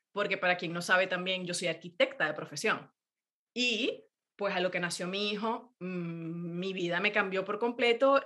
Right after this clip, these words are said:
al punto de cambiar de carrera. Ahora, la razón por la que, para los nuevos, escucha, por la que yo pensé en hacer el podcast, como dije, no solamente era para, mm,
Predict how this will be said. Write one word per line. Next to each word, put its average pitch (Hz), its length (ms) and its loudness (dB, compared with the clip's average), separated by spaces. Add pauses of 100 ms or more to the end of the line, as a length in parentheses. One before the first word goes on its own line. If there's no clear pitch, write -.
al 180 280 4
punto 226 580 0
de 226 460 2
cambiar 180 300 0 (100)
de 202 120 -2
carrera. - 460 2 (640)
Ahora, 226 340 8
la 208 120 6
razón 233 400 0
por 403 140 -6
la 349 160 -2
que, 285 160 2
para 208 160 6
los 196 140 2
nuevos, 196 240 -2
escucha, 170 440 -4 (260)
por 214 120 2
la 196 120 2
que 196 140 -2
yo 202 140 2
pensé 294 240 0
en 302 100 2
hacer 277 200 2
el 262 120 2
podcast, 247 360 -4
como 202 200 0
dije, 208 180 -2
no 196 60 -2
solamente 233 400 0
era 220 180 -2
para, 180 400 0
mm, 143 260 -8